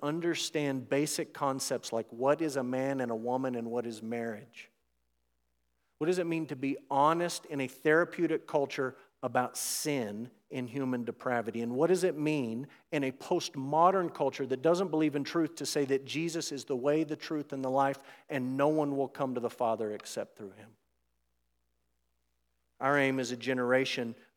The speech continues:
who will not seek to use God for their own agenda,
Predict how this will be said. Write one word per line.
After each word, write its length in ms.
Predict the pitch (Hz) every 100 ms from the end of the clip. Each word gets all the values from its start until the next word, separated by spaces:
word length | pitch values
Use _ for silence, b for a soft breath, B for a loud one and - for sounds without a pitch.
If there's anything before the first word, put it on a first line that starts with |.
| -
who 80 |
will 140 | 131 127
not 360 | 127 139 165
seek 380 | - 160 143 -
to 100 | -
use 680 | 131 117 120 147 175 180 147
God 600 | 123 123 117 110 120 147 143 _ _ _ _
for 120 | 143
their 240 | 120 120 127
own 180 | 156 143
agenda, 560 | 117 110 104 101 117